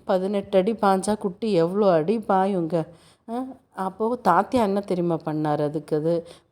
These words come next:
பதினாலு வருஷம், ஒரு நாள் ரெண்டு நாள் இல்ல, பதினாலு வருஷம் பாபாவோட அந்த துவாரகாமையில அப்படியே உங்க கற்பனையை திறந்து வைங்களேன். துவாரகாமை பாபாவோட இருப்பிடம், நம்மளோட கோவில்.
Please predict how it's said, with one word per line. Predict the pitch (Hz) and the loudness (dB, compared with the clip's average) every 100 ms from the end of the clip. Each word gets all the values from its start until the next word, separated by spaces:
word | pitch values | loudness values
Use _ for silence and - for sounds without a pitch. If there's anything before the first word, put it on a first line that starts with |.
| - | -6
பதினாலு | 190 269 294 285 269 226 170 | -4 0 0 0 0 0 -2
வருஷம், | 156 151 - 175 | -2 -4 -6 -4
ஒரு | 156 185 226 | -2 -2 -2
நாள் | 233 208 226 | -2 -2 -2
ரெண்டு | 165 160 180 | -2 -2 -4
நாள் | 190 180 185 | -4 -4 -4
இல்ல, | 156 143 - _ _ _ | -4 -6 -8 _ _ _
பதினாலு | 190 180 254 254 285 277 233 | -4 -4 -2 -2 -2 -2 -2
வருஷம் | 170 156 - 170 151 165 | -2 -2 -4 -4 -4 -2
பாபாவோட | 156 175 220 214 170 165 151 156 175 - - _ | -2 0 0 0 0 -2 -2 -2 -4 -12 -20 _
அந்த | 160 165 156 | -8 -6 -6
துவாரகாமையில | 151 160 175 180 202 - 185 165 147 147 147 - | -2 -2 2 0 -2 -2 -2 -2 -6 -2 -4 -2
அப்படியே | - - 262 269 | -4 -2 -2 0
உங்க | 262 180 | 0 -2
கற்பனையை | - 170 - 220 202 165 | -2 -4 -2 -4 -2 -2
திறந்து | 160 147 160 170 | -2 -4 -2 -2
வைங்களேன். | 147 147 147 156 156 _ _ _ _ _ _ _ 190 185 | -2 -2 0 -2 -4 _ _ _ _ _ _ _ -10 0
துவாரகாமை | 190 180 208 202 180 160 135 131 123 - _ - _ - | 2 4 2 0 0 0 -2 -6 -10 -16 _ -20 _ -10
பாபாவோட | 160 170 170 185 170 | -6 -4 0 0 0
இருப்பிடம், | 147 147 147 143 151 139 - _ _ _ | -2 -4 -8 -6 -8 -8 -12 _ _ _
நம்மளோட | 175 170 165 156 143 147 | -4 -2 -2 -2 -4 -4
கோவில். | 180 160 156 | 0 0 0